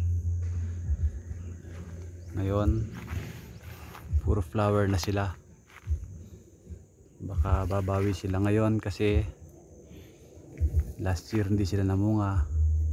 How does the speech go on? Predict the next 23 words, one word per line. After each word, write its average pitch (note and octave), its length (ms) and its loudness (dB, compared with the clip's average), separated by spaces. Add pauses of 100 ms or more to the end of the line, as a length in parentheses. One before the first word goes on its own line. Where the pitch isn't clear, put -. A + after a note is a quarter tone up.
(160)
sumunod G2 320 0
sa - 160 -4
pandemic. G2 480 4
Ngayon G#2 400 2 (1300)
bumawi F#2+ 320 6
sila F#2+ 240 4
ng G2 160 6
gusto F#2+ 320 2
dahil F2+ 320 4
puro F#2+ 400 2
flower F#2 320 2
sila. F#2+ 400 0 (1400)
Ayan, F2+ 240 0 (1900)
two A#2 100 4
hundred G#2+ 480 6
po - 160 6
sila. G2+ 240 6 (1200)
In-order A2 400 4
ko - 80 4
sila A2+ 560 4 (320)
noon G#2 400 4
sa G2 320 6
Bicol. F2+ 560 4